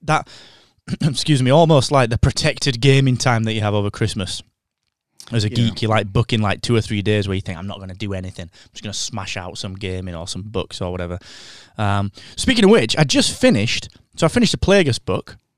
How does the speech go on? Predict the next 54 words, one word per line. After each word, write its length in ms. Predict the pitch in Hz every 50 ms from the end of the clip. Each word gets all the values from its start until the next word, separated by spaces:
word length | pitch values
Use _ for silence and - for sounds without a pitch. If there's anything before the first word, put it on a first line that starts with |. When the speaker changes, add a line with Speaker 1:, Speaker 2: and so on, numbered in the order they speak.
| _ _ _ _ -
Speaker 1:
um, 340 | 127 123 120 120 117 117 113 - - - - - _ _ _ -
and 140 | 143 143 139
then 260 | 185 185 175 170 170 - _ -
I've 180 | - 143 123 120
just 400 | - - 208 226 - - - -
finished, 400 | - 202 165 117 101 - - -
you 60 | 156
know, 100 | 180 196
The 80 | 180 147
Secrets 440 | - - - 190 175 - 160 139 -
of 60 | 156
the 80 | 147
Jedi. 320 | 127 120 160 156 123 104 104
Did 100 | 110 120
you 60 | 127
see 200 | 120 - 165 156 147
that, 200 | 151 127 101 - _ _ _ _ -
um, 400 | 123 113 113 110 107 104 98 - _ - -
on 220 | - 120 117 117 110
pre-order? 600 | - - 135 127 113 107 101 95 85 73 65 - _ _ - - -
Speaker 2:
Oh, 140 | 165 147 139
the 100 | 117 113
coffee 300 | - - 160 - - 123
table 320 | - - 104 104 110 110
Speaker 1:
Um, 60 | 107 95
Speaker 2:
style 480 | - - 110 101 101 101 98 98 - _ _ _ _ _
kind 200 | - 127 107 101
of 60 | 98 - _ _ _ -
Jedi 320 | - 131 110 101 101 98
book. 240 | - 107 101 - - _ _ _ _ _ _ _
Or 60 | - 127
was 100 | 117 110
this 140 | 123 -
a 20 | -
different 260 | - 107 - 311 359
Speaker 1:
Dude, 100 | 320 185
Speaker 2:
thing? 60 | 151 -
Speaker 1:
it's 80 | - -
so 400 | - - - - 247 233 226 226
disappointing. 640 | 185 208 - - - - 220 226 214 - - 113 95 - _ _
Speaker 2:
Oh, 220 | - 165 170 165 165
no, 300 | 180 185 185 175 127 101 90
really? 360 | 120 135 156 175 143 - _ _ _ _ _ _ _ _ _ - - _ _ -
Speaker 1:
It 140 | - 208 220
is 100 | 208 -
so, 240 | - - 233 220 -
'cause 220 | - - 202 -
I 80 | 214 214
ordered 260 | 233 240 240 220 160
it 60 | 143
and 100 | 139 135
it 80 | 139 143
was 140 | 151 139 131
like, 360 | 165 160 127 151 139 - -